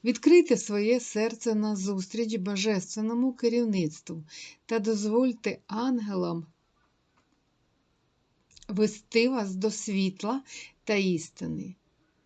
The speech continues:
Сьогодні день особливої благодаті, коли небеса відкриті для ваших молитв і бажань.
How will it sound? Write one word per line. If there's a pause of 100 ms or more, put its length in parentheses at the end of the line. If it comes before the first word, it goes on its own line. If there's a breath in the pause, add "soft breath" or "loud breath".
(140)
Сьогодні
день (160)
особливої
благодаті, (440 loud breath)
коли
небеса
відкриті
для
ваших
молитв
і
бажань.